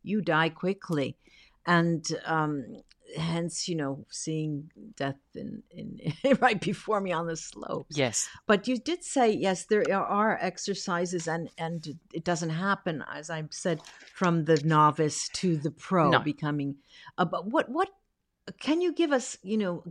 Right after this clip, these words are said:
Speaker 1: a spoiler alert, a couple of ideas of how you can control your breathing mid-air when, when you're working,
Speaker 2: Yes.
Speaker 1: when you're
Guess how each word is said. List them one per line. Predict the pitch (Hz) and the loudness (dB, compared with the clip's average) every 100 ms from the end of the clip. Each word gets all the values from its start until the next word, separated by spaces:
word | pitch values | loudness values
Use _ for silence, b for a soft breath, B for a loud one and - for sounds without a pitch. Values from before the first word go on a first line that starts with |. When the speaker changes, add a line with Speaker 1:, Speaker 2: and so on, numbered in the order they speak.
| - | -8
Speaker 1:
a | 170 | -8
spoiler | - - - 202 202 185 175 | -6 -12 -2 2 2 4 2
alert, | 165 160 151 - | 2 2 2 -2
a | |
couple | - 262 262 262 202 | -2 0 2 0 2
of | 180 165 b b b | 2 0 b b b
ideas | 180 180 175 175 160 147 - - | 0 2 2 2 2 0 -4 -2
of | 170 165 - _ _ _ _ | 0 0 -4 _ _ _ _
how | - 233 247 269 269 - _ _ _ _ | -4 -2 2 2 2 0 _ _ _ _
you | 196 180 214 233 220 180 - - | -6 -4 -2 -2 -2 -6 -10 -10
can | 185 196 196 202 190 | -2 0 0 -2 -4
control | - 180 - 165 143 143 | -4 -4 -2 0 0 0
your | 143 143 | -2 -4
breathing | 147 143 139 139 143 | -2 -4 -2 -4 0
mid-air | 208 294 - _ 233 240 151 - - | 0 0 -4 _ -2 0 -2 -4 -6
when, | 170 196 | -6 -6
when | 175 214 | -6 -4
you're | 233 220 | -2 -2
working, | 190 208 214 156 | -2 -4 -4 -4
Speaker 2:
Yes. | 131 147 175 | 0 2 2
Speaker 1:
when | 190 | -2
you're | 190 | -6